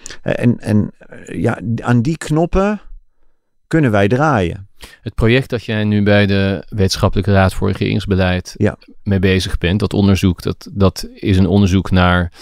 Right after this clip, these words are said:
Speaker 2: welke deskundigheden zijn er binnen de overheid en, en welke ontbreken er, is die mix goed, moet dat anders?
Speaker 1: Ja.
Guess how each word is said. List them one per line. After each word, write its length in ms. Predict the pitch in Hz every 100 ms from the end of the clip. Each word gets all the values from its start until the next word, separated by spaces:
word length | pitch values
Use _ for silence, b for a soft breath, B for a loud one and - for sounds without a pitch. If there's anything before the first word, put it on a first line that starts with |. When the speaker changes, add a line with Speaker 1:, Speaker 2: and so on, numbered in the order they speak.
| B B B B -
Speaker 2:
welke 280 | 101 101
deskundigheden 1200 | 98 98 - 110 107 95 - 95 98 92 92 98 -
zijn 380 | 92 104 98 101
er 80 |
binnen 220 | 92 95 92
de 80 |
overheid 720 | 90 92 90 92 90 87 87
en, 280 | - 92 90
en 340 | - 92 87 82 - - - -
welke 300 | 98 92 -
ontbreken 540 | 104 101 98 95 98
er, 440 | 90 90 90 92 -
is 140 | 85
die 120 | 95
mix 240 | 92 98 -
goed, 260 | - 92 -
moet 140 | 95
dat 160 | 92 95
anders? 560 | 98 98 92 90 - -
Speaker 1:
Ja. 300 | 107 -